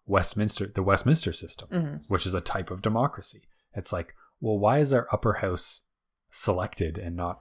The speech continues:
Speaker 1: elected?
Speaker 2: Mm-hmm.
Speaker 1: Like, that doesn't make any sense. Why do we have a governor general? Especially, like, that's coming into the news a lot recently
Speaker 2: <laughs>
Speaker 1: of, like,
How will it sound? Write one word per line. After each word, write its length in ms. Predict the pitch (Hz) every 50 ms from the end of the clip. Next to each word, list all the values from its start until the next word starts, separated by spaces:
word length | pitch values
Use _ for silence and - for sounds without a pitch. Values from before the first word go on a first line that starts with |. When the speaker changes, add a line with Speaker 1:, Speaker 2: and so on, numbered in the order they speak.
| - -
Speaker 1:
elected? 460 | 90 92 101 - - - 90 90 -
Speaker 2:
Mm-hmm. 340 | - 180 175 170 135 - 76 - - _ _ -
Speaker 1:
Like, 200 | 101 90 - - _ _ _ _ _ - _ _ _ _ _ _ _ -
that 140 | 90 104 -
doesn't 200 | 143 110 95 87
make 160 | 85 85 85
any 100 | 85 82 -
sense. 280 | - - 85 87 - -
Why 240 | - 90 87 85 92
do 80 | 101 104
we 100 | 107 110
have 140 | 120 113 117
a 40 |
governor 380 | 107 104 113 117 120 117 117 110
general? 380 | 104 120 135 143 113 85 - -
Especially, 580 | - - - - 120 120 - - 131 120 113 107
like, 220 | 101 92 - -
that's 220 | - 107 113 -
coming 260 | - - 123 113 110 110
into 140 | 107 107
the 80 | 101 107
news 200 | 104 107 104 98
a 60 | 98
lot 340 | 90 101 123 131 120 - -
recently 460 | 110 127 135 214 220 - - - 95 -
Speaker 2:
<laughs> 160 | 202 - -
Speaker 1:
of, 280 | 226 - - 107 107
like, 260 | 104 90 - - -